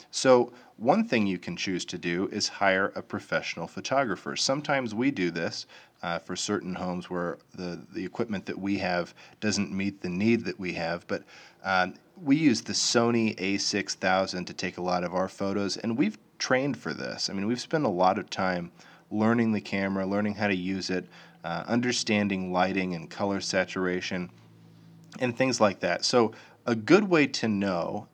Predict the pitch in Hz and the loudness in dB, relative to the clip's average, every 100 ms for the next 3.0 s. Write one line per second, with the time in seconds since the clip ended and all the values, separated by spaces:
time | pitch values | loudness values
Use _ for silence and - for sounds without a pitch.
0 | - 104 110 113 110 104 110 98 113 101 | -12 -2 -2 0 -2 2 2 2 0 -2
1 | 78 - 95 104 113 135 - - 139 120 | -4 2 4 4 2 -4 -4 0 -2 0
2 | 98 92 90 90 90 98 104 113 127 - | -4 -4 -4 -2 -2 0 4 4 2 -4